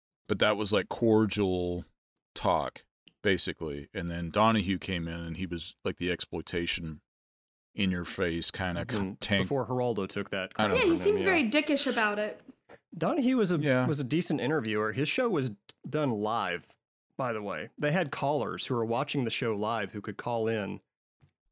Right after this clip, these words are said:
Speaker 2: and discuss what they were seeing. If anybody wants to check out the full episode of that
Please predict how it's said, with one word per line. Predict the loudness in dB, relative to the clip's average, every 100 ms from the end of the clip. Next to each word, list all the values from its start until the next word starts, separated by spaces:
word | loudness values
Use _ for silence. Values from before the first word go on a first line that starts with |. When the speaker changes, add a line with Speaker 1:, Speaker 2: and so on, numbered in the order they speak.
| _ _ _ _ -6
Speaker 2:
and | -4
discuss | -2 -2 -2
what | -2
they | -2
were | -2
seeing. | -2 -2
If | -2 0
anybody | 0 2 0
wants | 0 0
to | -2
check | -2 -2 -2
out | -2 -4 -6
the | -10
full | -10 -8 0 2 4 2 0 _ -6
episode | -4 -2 -2 -2 -2
of | -4
that | -4 -4